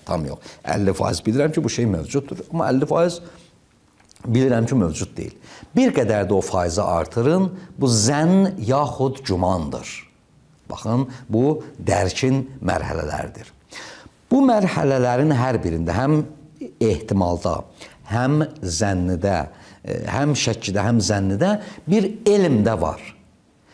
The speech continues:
bir qət də var, bir yəqin də var. O nədir? Mənim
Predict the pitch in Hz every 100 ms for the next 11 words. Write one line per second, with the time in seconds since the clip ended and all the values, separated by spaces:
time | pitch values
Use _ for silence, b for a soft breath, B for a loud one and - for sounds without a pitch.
0 | b 117 139 143 143 175 170 - - 110
1 | 98 82 - - - - 120 131 107 113
2 | 127 131 104 90 - 151 185 180 175 175
3 | - B B B B B 117 131 151 160
4 | 202 180 104